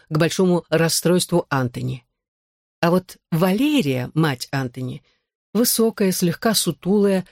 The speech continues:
с коротким ежиком седых волос и в очках на цепочке, сразу создала теплую душевную атмосферу, которая помогла мне расслабиться.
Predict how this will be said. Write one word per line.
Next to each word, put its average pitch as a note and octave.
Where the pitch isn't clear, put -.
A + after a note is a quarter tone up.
с -
коротким E3
ежиком D#3
седых D3+
волос D#3+
и C#3+
в C3+
очках -
на D3
цепочке, -
сразу B3
создала G#3+
теплую G3
душевную F#3+
атмосферу, A3
которая G3+
помогла F#3
мне F3+
расслабиться. D3+